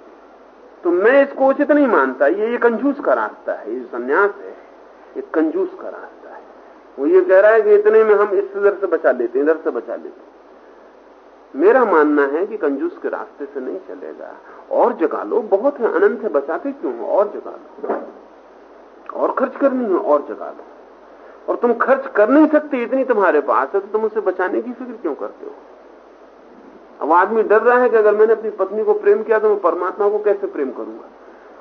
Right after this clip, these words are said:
क्योंकि उसके पास प्रेम की इतनी छोटी सी तो ऊर्जा है, इसी में चुक जाएगी। तो वो कह रहा है, "इससे बचा ले।"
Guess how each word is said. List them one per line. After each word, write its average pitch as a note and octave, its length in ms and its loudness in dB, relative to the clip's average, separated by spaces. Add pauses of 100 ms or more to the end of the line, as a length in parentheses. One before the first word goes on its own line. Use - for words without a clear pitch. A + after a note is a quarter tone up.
क्योंकि D4 200 -8
उसके A3+ 220 -2
पास A#3+ 200 -2 (160)
प्रेम A3 260 4
की A#3 140 -6
इतनी A#3 240 -2
छोटी A3 320 0
सी A#3+ 140 -10
तो A3+ 120 0
ऊर्जा B3 340 2
है, A#3 200 4
इसी B3 160 -2
में C4+ 100 4
चुक A3 200 0
जाएगी। C#3+ 400 0 (840)
तो - 60 -6
वो E3+ 60 -4
कह F#3+ 140 4
रहा F#3+ 120 6
है, F#3+ 120 2
"इससे F3 120 -8
बचा C3 300 -6
ले।" F2 80 -10